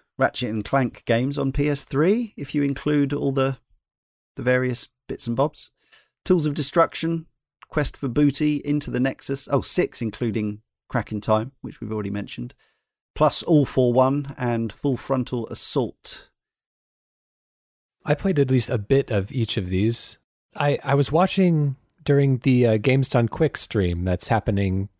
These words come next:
Speaker 2: kind of right now as of the time of recording. Uh, I was watching
Speaker 1: Mm-hmm.
Speaker 2: some of the Into the Nexus, uh, speed run, and,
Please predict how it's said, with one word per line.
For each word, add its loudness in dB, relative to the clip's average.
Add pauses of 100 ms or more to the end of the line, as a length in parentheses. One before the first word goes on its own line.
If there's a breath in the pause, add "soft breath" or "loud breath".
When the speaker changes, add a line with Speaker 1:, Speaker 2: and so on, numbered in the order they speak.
Speaker 2:
kind -2
of -6
right 2
now 2
as 2
of 0
the 0
time 0
of -2
recording. 0 (600 loud breath)
Uh, -2
I 2
was 0
watching 4
Speaker 1:
Mm-hmm. 2
Speaker 2:
some 0
of 0
the 0
Into 0
the 0
Nexus, 0 (100)
uh, -4
speed 0
run, 0 (500 loud breath)
and, -2